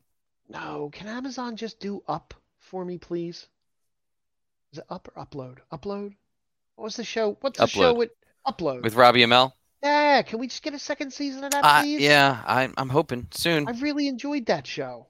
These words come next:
Speaker 2: It's almost
Speaker 1: Like, I
Speaker 2: as
Speaker 1: was
Speaker 2: good as Ted Lasso.
Speaker 1: I was caught up on T V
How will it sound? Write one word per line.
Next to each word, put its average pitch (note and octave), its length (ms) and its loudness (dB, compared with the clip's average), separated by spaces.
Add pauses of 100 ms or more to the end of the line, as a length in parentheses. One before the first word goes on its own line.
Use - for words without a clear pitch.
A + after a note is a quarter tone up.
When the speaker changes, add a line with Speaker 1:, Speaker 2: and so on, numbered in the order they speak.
(580)
Speaker 2:
It's - 200 -4
almost D3+ 320 6
Speaker 1:
Like, D4+ 80 6
I - 20 8
Speaker 2:
as F4 80 6
Speaker 1:
was - 80 8
Speaker 2:
good B2 80 10
as A#2 100 0
Ted B2 200 6
Lasso. A#2+ 400 6 (280)
Speaker 1:
I D4 120 2
was D4+ 200 0
caught C#4+ 460 2
up C#4+ 220 0 (180)
on B3 280 2
T C4 300 0
V B3+ 420 -2